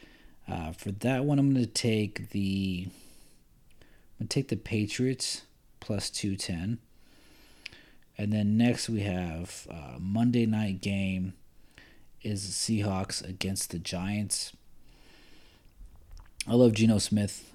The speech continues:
Um, I think he's shown a lot of leadership with the Seahawks. They're favored by one and a half. I'm gonna take the money line minus one twenty. Uh, Giants still seem like they're barely,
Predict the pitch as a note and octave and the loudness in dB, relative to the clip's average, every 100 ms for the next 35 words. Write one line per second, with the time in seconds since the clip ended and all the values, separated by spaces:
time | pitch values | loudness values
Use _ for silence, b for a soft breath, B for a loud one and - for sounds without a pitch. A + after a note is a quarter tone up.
0 | - G2 D#2 - - - - - G#2+ G2+ | -10 -6 -6 -8 -12 -16 -18 -8 -4 -2
1 | G#2 F#2 G#2 E2 F#2 G2 F2 F#2 F#2+ - | -2 0 0 0 0 0 0 0 0 0
2 | G2 F#2 - b b b b b G#2 G#2 | -2 -4 -10 b b b b b -6 -6
3 | - - G2 G2+ G2 G2 - - G#2 - | -4 -2 -2 0 -2 -4 -10 -2 -2 2
4 | G#2+ G2+ F#2 D#2+ E2+ G#2 G2+ F2+ F2 F#2 | 2 2 0 -2 -2 0 0 0 -2 -4
5 | G#2+ G#2 - A2 G2+ G2 G2+ G2 G2+ G2+ | -2 -2 0 0 2 2 2 0 0 0
6 | F2+ F2 F#2 F2+ - F2+ F#2 - F#2 G#2+ | 0 0 0 -2 -4 -2 -2 -4 0 2
7 | G#2+ G#2+ B B B B B F2 F2 F2 | 2 0 B B B B B -6 -4 -2
8 | G#2 G#2+ A2+ - - A2+ B2 B2 B2 B2 | 2 2 2 2 2 4 4 4 2 2
9 | A#2 G#2 - A#2+ A#2 G#2+ G#2+ F2+ - G2+ | 0 0 2 6 6 4 0 -2 0 2
10 | A2+ A2+ A2+ A2 A2 | 4 4 4 2 0